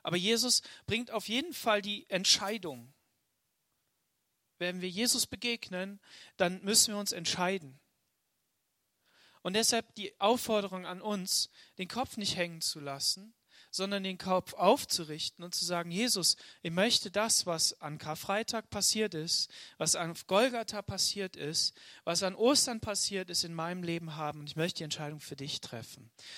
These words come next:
Und lass diese Geschichten, die du aufgeschrieben hast, dein Wort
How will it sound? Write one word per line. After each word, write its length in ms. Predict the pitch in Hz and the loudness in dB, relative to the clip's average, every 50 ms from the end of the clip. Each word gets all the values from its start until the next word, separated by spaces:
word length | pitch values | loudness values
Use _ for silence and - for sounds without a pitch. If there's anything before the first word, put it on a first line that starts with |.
| - - - | -16 -8 -4
Und 140 | - 180 185 | -2 2 2
lass 320 | 202 247 269 - - - | 4 4 4 4 2 2
diese 220 | - 240 240 233 | 0 -2 0 0
Geschichten, 800 | 240 226 220 - - 247 240 233 - - _ - - 165 165 175 | 0 0 0 2 2 2 2 2 0 0 _ -8 -14 -12 -12 -10
die 140 | 165 180 190 | -8 -8 -8
du 180 | 180 196 - | -6 -6 -2
aufgeschrieben 720 | - 190 208 220 214 - 202 185 - - 185 170 160 160 147 | 2 2 2 2 0 -4 -6 -6 -6 -6 -6 -10 -10 -10 -10
hast, 320 | 147 143 143 - - - | -8 -4 -2 -2 -2 0
dein 240 | 175 175 202 202 180 | -2 -4 -4 -6 -6
Wort 540 | 160 160 160 151 135 - - - - - | -6 -6 -4 -4 -4 -4 -4 -4 -4 -6